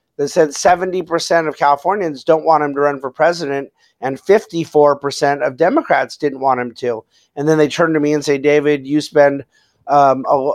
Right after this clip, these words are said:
the lion's share of your time now in California, and you've bo-, been born and raised there. What do you think about this poll?" And I said, "Well, first of all, I don't believe that it's true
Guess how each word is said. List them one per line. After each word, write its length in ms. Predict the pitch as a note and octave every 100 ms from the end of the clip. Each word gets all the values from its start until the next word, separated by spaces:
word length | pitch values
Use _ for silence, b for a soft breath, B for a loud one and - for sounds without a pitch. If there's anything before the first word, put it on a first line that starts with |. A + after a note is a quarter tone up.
| C#3+
the 100 | C#3
lion's 300 | C#3 D3 C#3
share 140 | C#3+
of 80 | C3+
your 120 | F3
time 300 | - D3+ D3
now 180 | C#3+ C#3
in 60 |
California, 640 | C3+ C#3+ C#3 - D3 D3 D3+
and 120 | C3+
you've 160 | B2
bo-, 140 | A2+ C3+
been 240 | C3 B2
born 240 | B2 D3 C#3+
and 100 | C#3
raised 280 | D3+ C#3+
there. 160 | D3 C#3+
What 160 | C3+ E3
do 80 |
you 240 | D3 D3+ E3
think 400 | - C#3 B2+ _ _ _ _ -
about 260 | C#3+ C#3
this 140 | C3 -
poll?" 320 | - G#3 E3+
And 80 | C3+
I 100 | C3
said, 380 | - C3+ B2+ A#2+ _ _ _ _ _ - -
"Well, 120 | C3
first 300 | F3+ F#3+ -
of 80 | C3+
all, 320 | C3 B2 - _ _ _
I 120 | -
don't 140 | C#3+ B2+
believe 520 | A#2+ D3 G#3+ E3 C#3
that 380 | D#3 D3+ C#3 -
it's 240 | C#3+ C#3 -
true 640 | - G3+ A3 D#3 B2+ B2